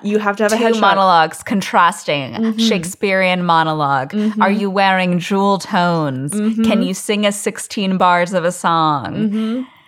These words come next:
Speaker 1: And you get interviewed at your audition. You sit
Speaker 2: Oh,
Speaker 1: down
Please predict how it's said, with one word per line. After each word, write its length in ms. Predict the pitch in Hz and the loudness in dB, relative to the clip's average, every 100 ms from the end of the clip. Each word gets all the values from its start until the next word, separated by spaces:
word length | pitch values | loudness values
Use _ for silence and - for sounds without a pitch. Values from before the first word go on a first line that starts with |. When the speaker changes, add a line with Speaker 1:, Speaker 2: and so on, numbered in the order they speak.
| - | -4
Speaker 1:
And 560 | 262 330 254 226 247 - _ _ | 0 2 2 0 -4 -10 _ _
you 220 | 208 247 | -4 -2
get 220 | 277 320 - | 2 2 2
interviewed 720 | 277 302 302 240 220 196 170 | 0 0 -2 -2 0 0 0
at 180 | 170 196 | 0 0
your 180 | 196 | 0
audition. 500 | 190 190 233 233 185 185 | 0 0 -2 -2 -6 -6
You 100 | 214 | -6
sit 220 | 247 240 | -6 -2
Speaker 2:
Oh, 60 | 202 | 0
Speaker 1:
down 180 | 233 | 2